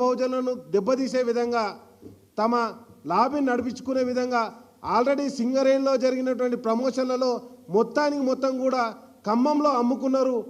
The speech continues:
డంపర్ ఆపరేటర్లు అన్నీ కూడా అని చెప్పేసి already సింగరేణిలో ఆరోపణలు ఎదురవుతున్నాయి. అదేవిధంగా ఈరోజు పబ్లిక్ సర్వీస్ కమిషన్లో కూడా ఉద్యోగాలు బేరానికి పెట్టిర్రు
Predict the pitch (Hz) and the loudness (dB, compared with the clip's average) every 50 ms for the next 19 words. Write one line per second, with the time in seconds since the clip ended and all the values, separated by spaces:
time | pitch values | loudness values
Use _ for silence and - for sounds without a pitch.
0 | - 147 147 190 214 220 - 269 277 277 269 - 262 262 262 254 226 233 247 233 | -10 -6 -2 -2 -2 0 0 0 0 0 0 0 0 0 0 0 0 -2 -4 -4
1 | 214 220 247 254 254 247 254 240 240 226 220 - - - - - 185 214 220 226 | -2 -2 -2 -2 -2 -2 0 2 2 0 0 -4 -10 -16 -16 -8 -6 0 2 2
2 | 233 208 262 247 220 226 226 226 247 247 240 247 226 226 233 247 247 247 240 233 | 2 2 2 2 2 0 0 0 0 -2 -2 -4 -4 -2 0 0 2 2 2 2
3 | 226 208 208 214 233 214 226 240 240 233 226 226 220 226 226 226 240 233 254 277 | 2 2 2 2 0 0 0 -2 -2 -2 -2 0 0 0 0 0 -2 -4 -4 -6
4 | 285 262 - - - - - - 151 180 185 262 277 277 277 269 277 269 269 269 | -6 -8 -14 -18 -20 -20 -12 -6 -4 0 4 4 4 4 2 0 0 0 0 0
5 | 262 262 240 247 247 247 180 220 220 208 202 262 240 - 254 247 247 254 233 - | 0 0 2 0 0 -2 -2 -2 -2 -2 -2 -4 -4 -4 -4 -4 -4 -4 -6 -4
6 | - 233 233 240 233 240 247 240 233 233 220 233 240 240 220 202 - - - - | -4 -4 -4 -4 -4 -4 -4 -4 -2 -4 -2 0 0 0 -2 -2 -6 -12 -20 -20
7 | - _ - 175 190 160 262 277 277 262 262 254 247 175 190 196 220 262 285 285 | -18 _ -4 -2 0 2 2 2 4 2 2 2 0 2 2 0 2 2 2 0
8 | 277 254 226 247 240 - 240 247 226 247 240 220 - | 0 0 2 2 2 2 0 -2 0 0 0 -2 -2